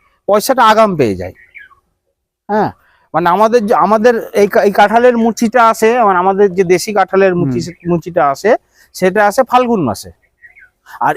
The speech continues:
Speaker 1: এই কাঁচার কাঁঠালের মুচিটা বেরিয়ে যায় পৌষ মাসে।
Speaker 2: মানে, একটু অ্যাডভান্স।
Speaker 1: দু মাস আস-, অ্যাডভান্স।
Speaker 2: আচ্ছা।
Speaker 1: মানে, পৌষ মাসে যদি বেরোয়, তাহলে মাঘ, ফাল্গুন, দু মাস পরে আমাদের দেশি কাঁঠালের মুচি বেরোয়।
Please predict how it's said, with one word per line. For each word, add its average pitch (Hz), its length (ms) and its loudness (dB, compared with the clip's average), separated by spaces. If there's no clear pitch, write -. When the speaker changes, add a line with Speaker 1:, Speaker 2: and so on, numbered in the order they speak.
Speaker 1:
এই 214 200 4
কাঁচার 233 360 0
কাঁঠালের 226 480 0
মুচিটা 220 380 0
বেরিয়ে 226 300 0
যায় 262 220 2
পৌষ 247 360 -2
মাসে। 101 300 -4
Speaker 2:
মানে, 139 180 -4
একটু 165 220 -6
অ্যাডভান্স। 160 640 -2
Speaker 1:
দু 269 160 2
মাস 269 240 4
আস-, 139 200 -4
অ্যাডভান্স। 95 440 -6
Speaker 2:
আচ্ছা। - 680 -20
Speaker 1:
মানে, 170 340 -2
পৌষ 247 260 2
মাসে 240 240 0
যদি 226 220 0
বেরোয়, 202 340 0
তাহলে 214 180 0
মাঘ, 214 240 0
ফাল্গুন, 175 460 0
দু 175 100 0
মাস 247 280 0
পরে 240 180 0
আমাদের 226 240 0
দেশি 196 220 0
কাঁঠালের 185 360 0
মুচি 147 260 -4
বেরোয়। 120 260 -4